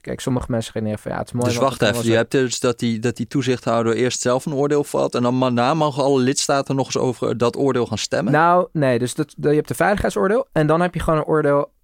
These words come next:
Speaker 1: meer over het product zelf.
Speaker 2: Hmm.
Speaker 1: Van, "Hey, eh, willen, laten we dit product toe?"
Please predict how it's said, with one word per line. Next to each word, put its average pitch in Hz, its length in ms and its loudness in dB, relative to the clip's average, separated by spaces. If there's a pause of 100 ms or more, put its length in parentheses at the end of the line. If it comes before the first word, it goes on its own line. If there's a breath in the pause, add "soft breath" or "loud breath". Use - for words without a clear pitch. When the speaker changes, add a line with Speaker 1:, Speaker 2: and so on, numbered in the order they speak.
Speaker 1:
meer 135 320 -2
over 131 200 0
het 123 80 -4
product 123 300 -2
zelf. - 320 -6 (800)
Speaker 2:
Hmm. 127 240 2
Speaker 1:
Van, 120 320 0 (220)
"Hey, 117 460 0 (460)
eh, 113 480 2 (520)
willen, 120 560 -2
laten 120 340 0
we 120 60 -6
dit 113 160 0
product 110 340 -4
toe?" 117 240 -4